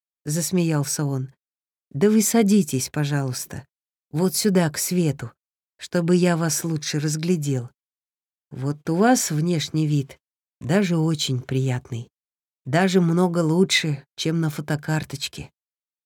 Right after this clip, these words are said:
А я, вы знаете, тут возился на огороде, потом чуток приболел и вот провалялся три дня. А сегодня уже совсем здоровый.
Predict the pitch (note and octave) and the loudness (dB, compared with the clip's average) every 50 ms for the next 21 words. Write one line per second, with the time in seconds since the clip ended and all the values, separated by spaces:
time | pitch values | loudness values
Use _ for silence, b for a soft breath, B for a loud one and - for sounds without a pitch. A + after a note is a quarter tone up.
0 | _ _ _ _ _ _ - - G3+ B3 A#3+ C4 C4 A#3 B3+ A#3+ A3+ A#3+ B3+ B3+ | _ _ _ _ _ _ -2 2 4 6 6 6 6 6 6 6 8 8 8 8
1 | A#3+ A3+ G3+ - G3 D#3+ - A3+ A3 G3+ G3 G#3 G#3+ G#3 G3+ A#3 A3+ G#3 - - | 8 6 4 4 2 2 4 2 2 4 4 4 6 6 6 6 6 4 4 2
2 | - G3 F#3+ F#3+ F#3+ F#3+ F#3 G3+ G#3 A3+ A#3+ A#3 F3 D3 D#3 C#3+ B B B _ | 0 4 4 4 6 6 6 6 6 6 6 6 4 4 0 -2 B B B _
3 | _ _ _ _ - F#3+ G3 - C4 A#3+ G3+ - - G#3 G#3 - A3+ G#3 - - | _ _ _ _ -4 -2 2 4 4 4 4 4 2 0 2 4 2 2 2 -2
4 | - - F#3+ G3 F3+ F#3+ F#3+ G3 A3 A#3+ A3+ F#3 D3+ D3 - _ _ _ _ _ | -2 2 2 4 4 6 4 6 6 6 4 4 2 -2 -6 _ _ _ _ _
5 | _ _ - F#3+ G3+ G3+ A3+ A#3 A3+ - - - F#3+ F#3+ F#3 G#3 A3 A#3 A#3 A3 | _ _ -2 0 2 4 4 2 2 0 -2 0 2 4 4 4 4 6 6 4
6 | F3+ - - D#3+ D3 D3 D#3 D#3+ E3 D#3 D3 D3 D3 B2+ A2+ A#2 - _ _ _ | 4 2 2 -2 -2 -2 -2 -2 0 0 0 0 0 0 -2 -8 -14 _ _ _
7 | _ _ _ _ _ _ _ _ - - D#3+ F#3+ A3 A3 - - B3+ B3+ B3 C#4+ | _ _ _ _ _ _ _ _ -8 -4 0 0 2 2 2 4 4 6 6 6
8 | C#4+ G#3 G3 F#3 F3 F3 E3 G3+ G#3+ G3+ - E3+ D3+ D3+ - - G#3 G3 F3 D3 | 6 6 6 4 4 4 4 2 2 2 2 -2 -2 -2 0 2 2 2 2 2
9 | C#3 C3+ D3+ D3 D3 D3+ D3 C#3+ C3+ C#3 C3 - | 0 2 2 2 2 2 2 0 0 -2 -6 -8